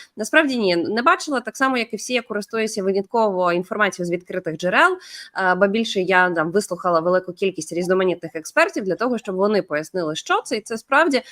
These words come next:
те, що називається, е, в буквальному сенсі, в доброму сенсі рекомендації до дій, але, е,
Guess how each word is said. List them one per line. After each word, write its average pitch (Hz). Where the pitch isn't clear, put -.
те, 262
що 254
називається, 208
е, 170
в 160
буквальному 254
сенсі, 196
в 175
доброму 196
сенсі 151
рекомендації 185
до 175
дій, 339
але, 196
е, 156